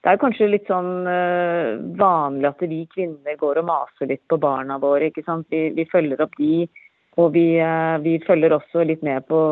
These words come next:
på mennene og ryggen til mennene. Og at menn kanskje ikke naturlig hverken snakker om det så mye, og kanskje er ikke så opptatt av det,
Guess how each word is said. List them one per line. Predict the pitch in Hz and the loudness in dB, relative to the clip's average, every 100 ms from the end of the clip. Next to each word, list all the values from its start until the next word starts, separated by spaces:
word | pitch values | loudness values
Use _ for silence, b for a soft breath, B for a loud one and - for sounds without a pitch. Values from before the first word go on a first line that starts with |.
| 151 151 143 | 2 0 -2
på | 175 | -2
mennene | 160 143 139 139 143 151 | -2 -2 -4 -4 -2 0
og | 160 | 2
ryggen | 151 147 143 151 | 0 -2 -8 -8
til | 165 | -6
mennene. | 147 135 143 147 165 160 b b - | -6 -8 -10 -4 -2 -4 b b -2
Og | 214 | 4
at | 262 | 4
menn | 240 226 220 180 175 202 214 | 2 0 0 0 0 -4 -2
kanskje | 226 170 175 | -4 -4 -6
ikke | 180 | -6
naturlig | 185 - 170 151 147 147 160 170 175 170 170 175 b b b _ - | -8 -6 -8 -6 -6 -6 -2 0 2 2 2 -2 b b b _ -2
hverken | 175 214 - - | 0 0 -2 -6
snakker | 226 _ _ - 147 135 | -6 _ _ -4 -2 -2
om | 131 131 | -4 -2
det | 143 | -2
så | 160 | -2
mye, | 156 147 151 208 254 247 | -4 -2 0 2 4 4
og | 202 196 | 2 0
kanskje | 196 - 151 | -2 -2 0
er | 151 151 | 0 0
ikke | - 170 - | -4 -10 -8
så | - - - | -10 -10 -12
opptatt | _ _ _ - - 170 - | _ _ _ -10 -6 -6 -2
av | 147 135 - | -2 -2 -2
det, | 208 | 2